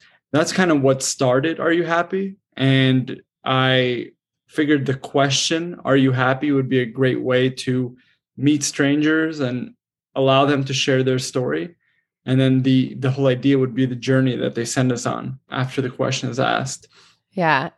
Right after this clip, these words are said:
Speaker 2: And so from creation to, like, where you are now, 'cause you have over two million followers. Have you wrapped your head around that?
Speaker 1: No, no,
Speaker 2: Like,
Speaker 1: I don't get it. <laughs>
Speaker 2: it's crazy. What was the process there? Was it a quick thing? 'Cause if it just started, like, during pandemic, was it pretty fast?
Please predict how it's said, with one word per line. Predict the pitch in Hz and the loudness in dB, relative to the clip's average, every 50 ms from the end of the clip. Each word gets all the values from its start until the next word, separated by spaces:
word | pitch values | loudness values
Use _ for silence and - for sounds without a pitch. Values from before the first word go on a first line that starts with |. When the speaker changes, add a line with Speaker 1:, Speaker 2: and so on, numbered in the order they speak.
| _ _ _ | _ _ _
Speaker 2:
And | - 233 247 | 0 0 2
so | - 254 247 | 2 2 2
from | 247 - 262 247 240 254 | 2 2 2 2 2 0
creation | - - - 277 269 240 202 175 175 190 - - 269 277 294 302 | -4 -2 -2 0 2 2 2 2 2 2 2 2 2 2 2 2
to, | 294 254 226 | 0 0 0
like, | 185 170 160 156 | 2 2 0 0
where | 185 170 156 165 160 | 0 0 0 2 2
you | 165 165 165 170 | 4 4 2 2
are | 156 156 | 2 0
now, | 147 143 135 120 110 - | 0 0 0 0 0 -2
'cause | - - 151 180 | -4 -6 -4 0
you | 233 | 0
have | 269 294 254 | 2 2 2
over | 262 208 175 180 | 2 0 0 0
two | 165 - - - - 190 190 196 | -2 -4 -4 -2 0 0 0 0
million | 190 175 165 160 147 151 151 151 147 143 | 0 0 0 2 2 2 0 0 -2 0
followers. | - 143 143 139 135 127 127 123 113 - | 0 0 0 0 0 -2 -4 -6 -8 -8
Have | - 151 156 | -8 -8 -6
you | 175 202 | -6 -4
wrapped | 185 170 151 - - | -2 -2 -2 -4 -4
your | - 170 180 | -4 -4 -2
head | 185 143 143 | -2 -2 -2
around | 143 139 143 156 | -2 -4 -4 -4
that? | 160 147 - - - 277 - _ - - | -2 -2 -4 -4 -6 -10 -14 _ -8 -2
Speaker 1:
No, | 131 135 139 143 139 139 139 139 143 | 0 2 2 4 4 2 2 2 2
no, | 139 | 2
Speaker 2:
Like, | 139 135 139 143 139 135 | 2 2 2 0 0 0
Speaker 1:
I | 131 123 127 | 0 0 0
don't | 135 139 135 | 0 0 2
get | 123 139 135 127 | 2 4 4 4
it. | 123 - - 185 - | 2 0 -2 -4 -2
<laughs> | - | -2
Speaker 2:
it's | 170 135 196 214 185 190 180 190 - 175 147 156 131 131 247 277 240 - - | 0 2 4 4 4 4 2 2 2 2 0 2 2 0 -2 -2 -4 -6 -10
crazy. | - - 285 254 262 262 277 285 311 285 254 269 233 202 | -6 -2 0 2 2 2 2 2 0 0 0 0 0 0
What | - 208 226 240 262 | 0 -2 -2 -2 -2
was | 285 269 | -2 -2
the | 269 269 | -2 -2
process | - 247 214 220 - 220 196 - | 0 2 0 2 0 -2 -4 -2
there? | - 226 208 180 | 0 2 2 2
Was | 165 180 185 | 2 2 0
it | 160 | -2
a | 127 | -2
quick | - - - 196 196 - | -4 -4 -4 -4 -4 -2
thing? | - 311 320 349 370 403 415 381 370 - - - _ _ _ | -2 0 2 2 2 2 0 -2 -4 -10 -18 -20 _ _ _
'Cause | - 208 | -6 -4
if | 214 214 | -2 -2
it | 226 190 185 | -2 -2 0
just | - 208 202 208 - | 0 0 0 0 0
started, | 196 180 185 185 175 | 0 0 0 0 0
like, | 175 170 170 | -2 -4 -4
during | - 180 170 160 160 | -4 -4 -4 -2 -2
pandemic, | - 180 156 160 185 - 220 175 - | -2 -2 -2 0 0 2 2 0 0
was | 175 170 | -2 -2
it | 180 160 - | -2 -2 -2
pretty | - - 226 339 330 | -2 -2 0 0 0
fast? | - - 131 104 113 143 247 330 349 - - - | 0 0 -2 0 0 0 0 -2 -4 -6 -12 -14